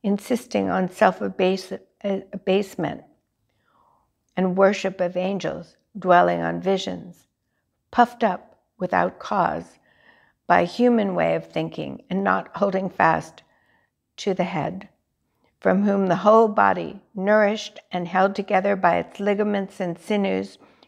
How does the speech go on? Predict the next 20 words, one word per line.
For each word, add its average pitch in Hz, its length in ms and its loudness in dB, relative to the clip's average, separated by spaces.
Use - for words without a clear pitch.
grows 220 500 6
with 190 140 -6
a 196 60 -2
growth 196 500 -6
that 180 120 -6
is 175 200 -2
from 175 260 -8
God. 208 360 -4
If 254 260 4
with 269 200 -4
Christ 202 500 -2
you 196 160 0
died 190 400 2
to - 100 -12
the 196 140 -4
elemental 190 580 -2
spirits 214 540 -6
of 185 120 -6
the 196 100 -6
universe, 185 640 -2